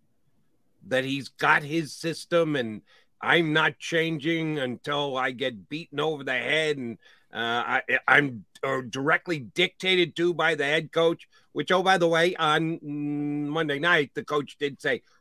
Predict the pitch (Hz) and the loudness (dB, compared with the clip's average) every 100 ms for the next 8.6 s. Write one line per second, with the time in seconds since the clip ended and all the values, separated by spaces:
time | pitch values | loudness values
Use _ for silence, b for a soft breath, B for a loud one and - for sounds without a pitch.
0 | _ 117 151 151 165 185 165 - 156 156 | _ -6 -4 -2 -4 -4 -6 -6 -2 0
1 | 156 127 - 156 151 117 117 - 202 220 | 0 -4 -6 -4 -4 -4 -8 -2 2 2
2 | - 135 131 143 151 139 139 135 139 147 | 2 -4 -4 -6 -6 -6 -6 -4 2 2
3 | 143 - 135 120 - b b - 120 120 | 2 -2 -6 -6 -8 b b -6 0 2
4 | 120 113 95 127 120 110 131 131 120 147 | 2 0 -4 -10 -10 -8 -4 -4 -4 -4
5 | - 151 143 135 165 156 - 143 147 139 | -2 -2 0 2 2 2 -2 0 2 2
6 | 127 - 190 165 127 170 262 175 233 240 | -2 0 2 2 0 0 -2 0 4 6
7 | 139 95 113 123 131 123 120 139 147 135 | 6 0 -2 -4 -4 -8 -6 -6 -4 -4
8 | 135 127 123 127 123 | -4 -8 -2 -2 -2